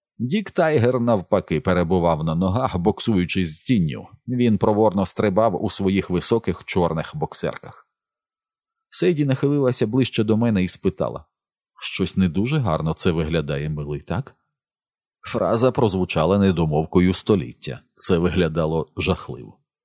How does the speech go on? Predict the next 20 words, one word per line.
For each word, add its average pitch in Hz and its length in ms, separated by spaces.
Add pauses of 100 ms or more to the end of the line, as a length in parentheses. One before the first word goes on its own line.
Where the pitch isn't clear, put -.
(720)
Попереду 147 460
внизу, 143 520
звідки 98 440
екран 92 320
мав 90 220
би 90 120
здаватися 87 600
якоюсь 87 480
мрійливою 90 720
скелею 92 640
з - 80
проєктованими 82 880
на 85 120
неї 82 260
мерехтливими 85 720
фігурами, 73 720
я 156 240
помітив 160 540
Аківу 110 500
Рота, 85 460